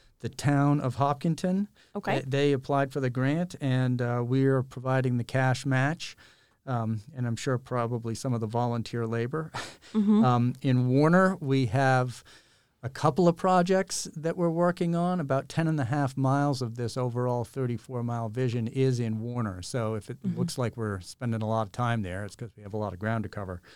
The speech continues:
Speaker 2: Mm-hmm.
Speaker 1: Um, but, uh, we're extending, uh, the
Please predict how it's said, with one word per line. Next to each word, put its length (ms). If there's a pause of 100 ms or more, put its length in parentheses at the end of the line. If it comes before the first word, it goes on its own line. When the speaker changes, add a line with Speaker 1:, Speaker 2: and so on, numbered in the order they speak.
(180)
Speaker 2:
Mm-hmm. 120
Speaker 1:
Um, 320
but, 440
uh, 280
we're 280
extending, 880
uh, 200 (360)
the 300